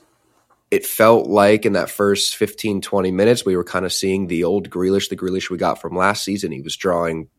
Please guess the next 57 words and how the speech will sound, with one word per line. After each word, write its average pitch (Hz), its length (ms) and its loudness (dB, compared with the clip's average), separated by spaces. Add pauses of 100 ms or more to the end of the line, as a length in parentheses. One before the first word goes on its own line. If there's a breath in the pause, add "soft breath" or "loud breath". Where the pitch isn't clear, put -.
(100)
big 85 180 -2
fouls 85 360 0
on 80 60 -6
the 80 140 -6
edge 78 120 -6
of - 60 -14
the - 100 -16
box. 113 460 2
He 85 80 -8
was 73 240 -8 (140)
kind 85 240 -2
of, 80 180 -8 (360 soft breath)
we've 78 180 -8
called 90 240 0
him 87 100 -4
the 85 80 0
Rodri 95 580 4
from 95 280 -2
the 90 80 0
wing. 92 260 0
He 92 80 -6
was 80 140 -6
helping 92 340 -2
set - 300 -4
that - 180 -6
tempo, 95 460 -2
and 85 160 -6 (400)
he's 104 180 -4
kind 113 240 2
of 104 220 0
one 107 180 4
of 104 80 2
your 101 120 2
main 101 360 0
cruxes 98 540 -2
when 85 140 -2
it 76 80 -6
comes 90 280 -6
to 92 60 -6
the 90 80 -4
control. 87 680 -2 (360)
Um, 80 400 -6 (280)
and 95 140 -4
going 107 320 6
forward 95 680 2
in 85 300 -2
Champions 92 440 -2
League 80 120 -6
knockout 85 460 0
games 82 440 -6
and 82 200 -8
games 87 300 -4
in 90 60 -6
the 80 80 -6
Premier 85 340 -4
League 82 300 -6
that 80 340 -4